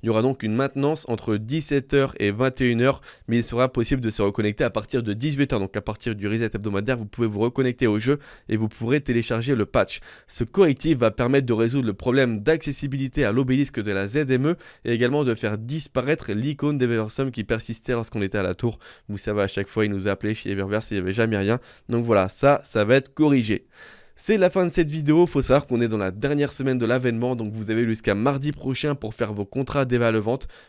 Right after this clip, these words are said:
Je rappelle qu'ils donnent double X P, donc c'est assez intéressant pour monter votre pass de saison.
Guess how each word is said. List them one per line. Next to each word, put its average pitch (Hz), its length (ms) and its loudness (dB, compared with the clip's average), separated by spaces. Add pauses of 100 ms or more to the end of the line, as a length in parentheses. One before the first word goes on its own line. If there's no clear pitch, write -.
(100)
Je 113 120 -6
rappelle 123 320 0
qu'ils 113 120 -10
donnent 107 280 0
double 131 180 2
X 123 120 -6
P, 139 100 2
donc 117 160 -2
c'est 98 80 -6
assez 98 240 -4
intéressant 110 480 -2
pour - 280 -10
monter 107 320 -2
votre 98 280 -4
pass 120 280 2
de 104 120 0
saison. 127 400 2